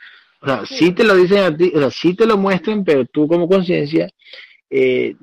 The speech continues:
Speaker 1: tú no me lo dices a mí, o es la entidad que te dice, "Hey, no le digas", en tu mente te diga, no, te dice, "No le
Speaker 2: Ah,
Speaker 1: digas al
Speaker 2: ah,
Speaker 1: contenedor".
Speaker 2: así es, así es.
Speaker 1: Ah, ok, ok. Por eso que a veces tú me dices más adelante cuando ya te lo mostraron, pero tú no me lo dices.
Speaker 2: Así es.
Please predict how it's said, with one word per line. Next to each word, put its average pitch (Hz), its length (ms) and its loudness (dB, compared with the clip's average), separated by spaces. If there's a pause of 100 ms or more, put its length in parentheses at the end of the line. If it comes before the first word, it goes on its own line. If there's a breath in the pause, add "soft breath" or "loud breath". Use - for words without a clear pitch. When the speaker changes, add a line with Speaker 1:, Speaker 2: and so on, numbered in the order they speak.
Speaker 1:
tú 170 100 4
no 202 100 4
me 214 80 6
lo 190 100 6
dices 185 160 4
a 180 100 2
mí, 147 140 0
o 135 120 0
es 156 80 4
la 165 80 4
entidad 151 320 2
que 175 100 -6
te 170 100 2
dice, 165 180 2
"Hey, 139 220 2
no 123 120 -4
le 156 140 2
digas", 196 500 0 (120)
en 127 140 -6
tu 123 120 -2
mente 143 260 -2
te 156 100 -4
diga, 147 180 0
no, 127 280 -6
te 131 100 -2
dice, 123 220 -2
"No 113 140 -6
le 147 80 2
Speaker 2:
Ah, 147 100 2
Speaker 1:
digas 160 140 0
al 165 60 0
Speaker 2:
ah, 151 60 -8
Speaker 1:
contenedor". 135 640 -2
Speaker 2:
así 254 140 -4 (120)
es, 190 220 -16 (140)
así 220 300 -8
es. 185 120 -12 (1120)
Speaker 1:
Ah, 113 460 -8
ok, - 180 -14 (260)
ok. - 420 -16
Por 135 120 -2
eso 143 100 -6
que 151 80 4
a 139 40 4
veces 143 160 0
tú 139 100 -6
me 135 80 -4
dices 139 140 -4
más 139 140 -4
adelante 143 560 0
cuando 120 220 -4
ya 117 160 -2
te 127 100 -4
lo 127 80 -2
mostraron, 127 440 -4
pero 104 140 -8
tú 110 120 -12
no 110 80 -10
me 107 80 -8
lo 104 80 -8
dices. - 320 -18 (840)
Speaker 2:
Así 214 260 -12
es. 170 80 -16